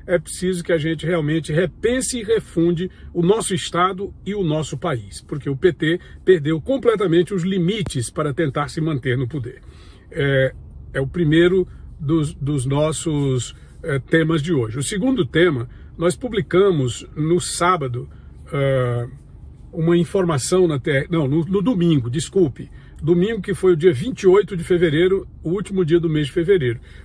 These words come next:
uma informação no T R Notícia sobre os valores que foram repassados pelo governo federal, através de transferências constitucionais para a Prefeitura de Teresina, totalizando nos dois primeiros meses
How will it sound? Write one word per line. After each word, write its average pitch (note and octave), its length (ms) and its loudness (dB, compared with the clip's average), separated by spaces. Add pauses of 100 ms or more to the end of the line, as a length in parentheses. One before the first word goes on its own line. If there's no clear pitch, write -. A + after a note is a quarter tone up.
uma G3 140 2
informação F#3+ 560 0
no F3+ 100 2
T F3 100 0
R D3 220 2
Notícia F3+ 520 0 (200)
sobre G3+ 300 2
os G#3 80 -6
valores F#3+ 540 4
que D3+ 120 -4
foram F3+ 240 0
repassados E3+ 760 -2 (320)
pelo G#3 280 6
governo F3+ 420 2
federal, C3+ 500 0 (240)
através E3 800 2
de D#3 600 -2
transferências G3 720 2
constitucionais F#3 1080 -2
para F3+ 220 -2
a E3 60 -4
Prefeitura E3 640 0
de C#3+ 160 -4
Teresina, C#3+ 500 2 (320)
totalizando F#3 760 4
nos C#3 180 0
dois F#3+ 260 4
primeiros C#3+ 520 0
meses D3 460 4